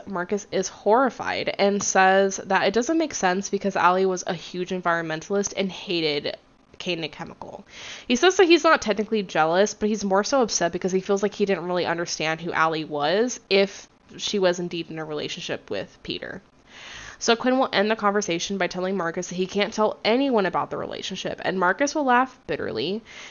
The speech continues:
If you've been flirting with Marcus, he will proposition Quinn for twenty-five diamonds. Um, like we said, we both took it. We already discussed it at length, so I don't think we need to go over it again.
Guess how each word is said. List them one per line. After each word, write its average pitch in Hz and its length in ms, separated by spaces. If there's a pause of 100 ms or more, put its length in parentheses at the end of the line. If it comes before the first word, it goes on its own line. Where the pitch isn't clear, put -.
If 214 180
you've 262 140
been 349 100
flirting 302 280
with 311 140
Marcus, 190 380
he 226 140
will 214 120
proposition 214 680
Quinn 196 340
for 185 140
twenty-five 180 580
diamonds. 156 720
Um, 151 340
like 165 160
we 185 80
said, 180 180
we 170 120
both 165 220
took 180 200
it. 175 220
We 151 80
already 160 220
discussed - 460
it 160 280
at - 240
length, 147 240
so 139 320
I 139 80
don't 160 140
think 165 140
we 156 120
need 143 140
to 160 240
go 156 200
over 160 240
it 175 80
again. 185 400